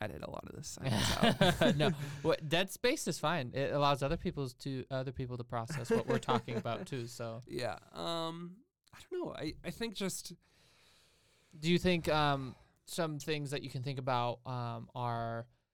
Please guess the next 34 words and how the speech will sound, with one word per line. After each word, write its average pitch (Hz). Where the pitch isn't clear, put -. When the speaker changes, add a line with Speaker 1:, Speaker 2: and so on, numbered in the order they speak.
Speaker 2:
the 123
idea 127
of 123
God 127
always 123
being 123
there 143
is 127
different 117
than 110
human 117
relationships, 110
where 123
if 143
Speaker 1:
Yeah. -
Speaker 2:
somebody's 127
physically 123
not 113
there, 120
their, 113
their, 170
their, 156
uh, 127
their 131
presence 135
may 120
be 123
Speaker 1:
Yeah. -
<laughs> -
Speaker 2:
there 120
Speaker 1:
Right. 226
Speaker 2:
comforting 143
you, 123
but 123